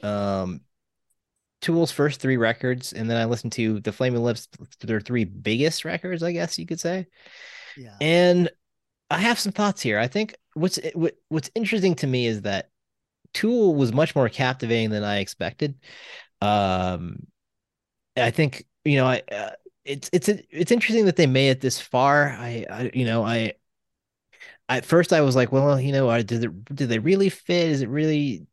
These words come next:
Speaker 1: you know, should they really have gone beat out, um, you know, Kanye?" I mean, Kanye is, would have been an interesting case, an interesting, uh, you know, uh, contender.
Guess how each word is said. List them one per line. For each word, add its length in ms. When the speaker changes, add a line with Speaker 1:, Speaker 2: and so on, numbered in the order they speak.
Speaker 1:
you 140
know, 100
should 160
they 80
really 300
have 120
gone 600
beat 280
out, 280
um, 680
you 100
know, 140
Kanye?" 460
I 40
mean, 140
Kanye 300
is, 160
would 100
have 60
been 100
an 20
interesting 380
case, 420
an 80
interesting, 520
uh, 460
you 120
know, 260
uh, 300
contender. 760